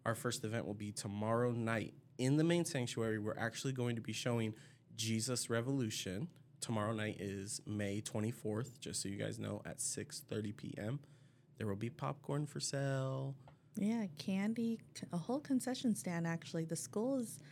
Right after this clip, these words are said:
Speaker 2: um, is putting together a pretty cool, uh, concession for everyone. So it kinda makes you feel like you're at the movies, like, a, on a real level, you know?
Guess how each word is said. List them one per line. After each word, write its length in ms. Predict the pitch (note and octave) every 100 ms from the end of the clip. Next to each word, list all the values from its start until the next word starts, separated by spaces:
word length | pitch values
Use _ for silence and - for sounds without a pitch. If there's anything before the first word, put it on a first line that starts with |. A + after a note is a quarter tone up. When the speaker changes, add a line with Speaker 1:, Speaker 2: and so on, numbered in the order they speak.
| - - -
Speaker 2:
um, 540 | F3+ F3 D#3+ D#3 D#3 D#3+ - - - - -
is 120 | E3+
putting 260 | - G#3
together 340 | F#3+ - F3 E3+
a 40 |
pretty 240 | E3 F#3+ G3
cool, 460 | - F#3+ F#3 E3+ -
uh, 220 | D#3+ D#3+ D#3
concession 580 | - E3+ - G#3+ - E3+
for 160 | - D#3+
everyone. 460 | D3+ D3+ D3+ D#3+
So 160 | - G3
it 320 | G#3 A#3 -
kinda 180 | - F4
makes 280 | E4 D#4 -
you 80 | D4+
feel 160 | D4
like 240 | C#4+ G#3+ -
you're 100 | F3+
at 120 | E3
the 80 | F3
movies, 420 | E3 D3 D3+ D3
like, 200 | F3 D#3+
a, 140 | C#3 - - - - - - - - -
on 120 | G3 G#3
a 40 |
real 240 | G3+ G3+ F3
level, 260 | D3 D3
you 180 | D3+ D#3+
know? 280 | E3+ F3+